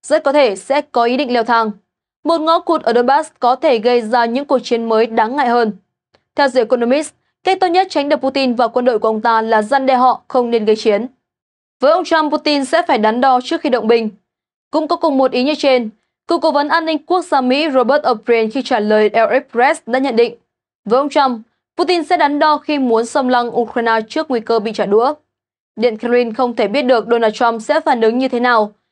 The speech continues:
Nghệ thuật răn đe của ông là không cho đối thủ biết mình nghĩ gì. Ngược lại, chính quyền Biden báo trước là sẽ không can thiệp, và Putin coi là đã được bật đèn xanh. Hồi tháng bảy năm ngoái, Joe Biden cũng đã chấp nhận gặp gỡ tại Geneva theo lời đề nghị của Putin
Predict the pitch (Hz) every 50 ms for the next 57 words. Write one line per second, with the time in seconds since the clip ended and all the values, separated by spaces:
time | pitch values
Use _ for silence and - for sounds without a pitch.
0 | _ _ _ _ - 311 330 330 339 320 285 254 320 330 320 311 302 320 302 302
1 | 302 247 226 247 254 254 240 233 233 226 220 220 - - 269 262 254 254 - 247
2 | 220 214 220 254 247 196 214 269 302 302 - 233 220 220 214 196 185 208 240 233
3 | - 262 233 208 196 190 _ _ _ _ _ _ _ _ _ _ 302 320 294 330
4 | 330 311 294 - 294 294 294 339 320 262 294 294 277 262 247 220 220 - 262 233
5 | 240 254 247 - 339 359 349 294 262 240 220 214 - - 247 269 - 294 262 226
6 | 233 226 220 247 226 196 185 - _ _ _ _ _ - 311 311 311 320 330 330
7 | 339 320 294 302 302 302 302 285 262 247 _ _ _ - 226 220 208 208 247 269
8 | 262 247 214 196 214 196 202 196 185 - 233 226 220 208 - - _ _ _ _
9 | _ _ _ _ _ _ _ 330 311 302 302 302 285 302 311 320 254 240 262 262
10 | 254 247 226 220 226 254 269 _ _ _ _ _ _ _ - 359 302 339 320 294
11 | 269 262 294 302 302 311 320 311 320 370 339 339 302 247 233 247 240 214 214 214
12 | 247 277 277 - 262 233 247 240 240 240 226 220 240 233 226 220 - 262 247 233
13 | 233 220 202 214 214 208 214 233 226 - - 208 185 226 220 - 240 240 226